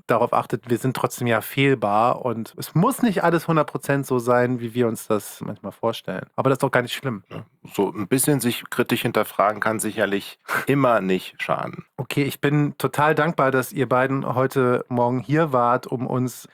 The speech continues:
Speaker 1: in die Welt des Gedächtnisses reinzuholen und vor allem über False Memory zu sprechen. Danke nochmal an Henry Soldan und an Christian Merz. Wir sehen uns dann hoffentlich nicht erst in vier Jahren wieder.
Speaker 2: Ja, wenn du, du kannst früher gerne einladen, aber dann bitte mit Bonbons.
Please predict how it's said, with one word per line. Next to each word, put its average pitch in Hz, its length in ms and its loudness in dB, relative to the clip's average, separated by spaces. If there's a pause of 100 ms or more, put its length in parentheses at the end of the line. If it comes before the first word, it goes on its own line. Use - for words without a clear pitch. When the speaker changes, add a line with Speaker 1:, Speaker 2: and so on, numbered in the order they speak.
Speaker 1:
in 127 60 -6
die 123 80 -2
Welt 139 180 2
des 135 140 -10
Gedächtnisses 147 680 -2
reinzuholen 143 880 2
und 127 440 -2
vor - 140 -8
allem 120 180 0
über 117 180 -2
False 123 320 -2
Memory 151 360 0
zu - 140 -14
sprechen. 143 460 -4
Danke 127 220 0
nochmal 123 280 -2 (400)
an 123 100 0
Henry 127 240 2
Soldan 123 380 2
und 131 140 2
an 120 100 2
Christian 120 420 -2
Merz. 110 440 -2 (220)
Wir 131 140 0
sehen 143 180 2
uns 143 160 0
dann 135 380 0
hoffentlich 135 360 -2
nicht 170 160 0
erst 185 160 0
in 170 100 2
vier 170 160 0
Jahren 160 320 2
wieder. 160 320 0 (1120)
Speaker 2:
Ja, 98 380 2
wenn 110 140 2
du, 110 220 4
du 92 180 -8
kannst 107 220 0
früher 120 260 2
gerne 127 240 2
einladen, 117 360 2
aber 104 200 2
dann 101 200 0
bitte 95 160 -4
mit 101 180 -4
Bonbons. - 340 -6